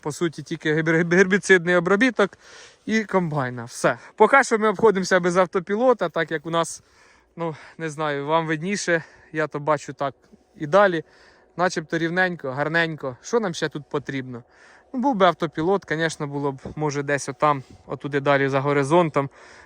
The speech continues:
десь сантиметрів на двадцять-тридцять рівніше. Ну, я думаю, що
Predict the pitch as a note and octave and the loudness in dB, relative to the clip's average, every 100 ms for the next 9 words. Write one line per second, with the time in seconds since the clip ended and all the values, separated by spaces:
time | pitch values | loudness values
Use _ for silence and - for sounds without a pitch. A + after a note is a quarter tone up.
0 | _ D3 C#3+ - D3 E3 D#3+ C#3+ D3 C#3+ | _ 0 0 0 0 2 2 2 -2 -4
1 | C#3 C#3 D#3 C#3+ C3 - C#3+ C3+ C3 B2+ | -2 2 2 2 -4 -2 -2 -2 -6 -4
2 | C3+ B2+ A#2+ - C3+ G#3 G#3+ F3 E3 D3+ | -4 -6 -8 -10 -10 -10 -8 -6 -4 -4
3 | - | -4